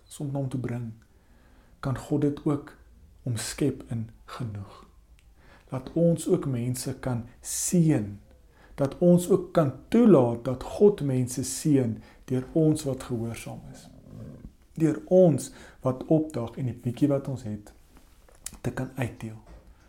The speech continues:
Mag ons in hierdie tyd uitdelers wees van God se voorsiening. Mag ons die middelman wees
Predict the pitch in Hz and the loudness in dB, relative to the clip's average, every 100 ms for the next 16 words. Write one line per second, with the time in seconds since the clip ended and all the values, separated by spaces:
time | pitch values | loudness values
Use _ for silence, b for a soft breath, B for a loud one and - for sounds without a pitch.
0 | b b b b - 117 - 131 123 117 | b b b b -8 -6 -4 -4 -4 -4
1 | 117 - 123 117 - - 147 127 117 113 | -4 -4 -4 -6 -12 -4 -2 -2 -2 -2
2 | 107 107 - - - - - 113 - 123 | -2 -8 -10 -16 -18 -16 -14 -14 -10 -10
3 | 123 - 117 - - 131 131 127 127 120 | -10 -12 -12 -12 -12 -14 -16 -10 -8 -8
4 | 147 123 - - B B B B B B | -6 -6 -8 -16 B B B B B B
5 | 135 131 131 160 170 135 107 101 101 104 | 4 6 8 10 10 8 4 -4 -8 -12
6 | - | -16